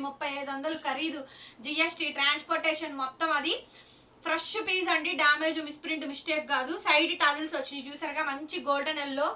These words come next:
ఫ్యాబ్రిక్, ప్యూర్ మష్రూ గాజీస్‌లో అండి, మష్రూ గాజీ సాటిన్‌లో పొజిషన్స్ అండి.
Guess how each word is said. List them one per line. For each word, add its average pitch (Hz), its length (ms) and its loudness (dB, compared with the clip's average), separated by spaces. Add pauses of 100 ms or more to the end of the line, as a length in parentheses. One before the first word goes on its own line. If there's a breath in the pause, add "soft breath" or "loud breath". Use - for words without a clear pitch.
(460 loud breath)
ఫ్యాబ్రిక్, 294 540 6 (160)
ప్యూర్ 330 420 -4 (120)
మష్రూ 349 360 -2 (140)
గాజీస్‌లో 285 600 2
అండి, 262 200 -4 (100)
మష్రూ 311 240 -6 (100)
గాజీ 277 280 0
సాటిన్‌లో 269 460 0 (520 loud breath)
పొజిషన్స్ 320 540 2
అండి. 247 180 -4